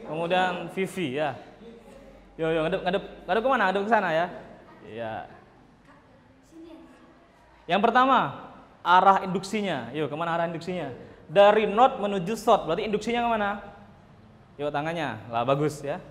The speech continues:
Lah, bagus. Lah, bagus. Ya, jadi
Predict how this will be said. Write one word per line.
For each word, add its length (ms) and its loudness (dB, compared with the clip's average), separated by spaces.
Lah, 240 -2
bagus. 500 -8
Lah, 80 -20
bagus. 240 -20
Ya, 80 -10
jadi 80 0